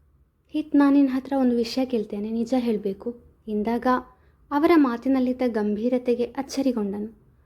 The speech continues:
ಅವರನ್ನು ಎಂದೂ ಹೀಗೆ ನೋಡಿರಲಿಲ್ಲ ಅವನು. "ಅದೇನು ಅಂತ ಹೇಳಿ ಅತ್ತೆ"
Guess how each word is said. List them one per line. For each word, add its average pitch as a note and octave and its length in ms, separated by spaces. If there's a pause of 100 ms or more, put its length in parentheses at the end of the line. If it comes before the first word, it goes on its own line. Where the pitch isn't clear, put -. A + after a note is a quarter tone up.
(240)
ಅವರನ್ನು C#4+ 400
ಎಂದೂ B3+ 340
ಹೀಗೆ C#4+ 280
ನೋಡಿರಲಿಲ್ಲ A#3+ 760
ಅವನು. G3+ 380 (1000)
"ಅದೇನು C#4+ 380
ಅಂತ D4 180
ಹೇಳಿ B3 300
ಅತ್ತೆ" G#3+ 240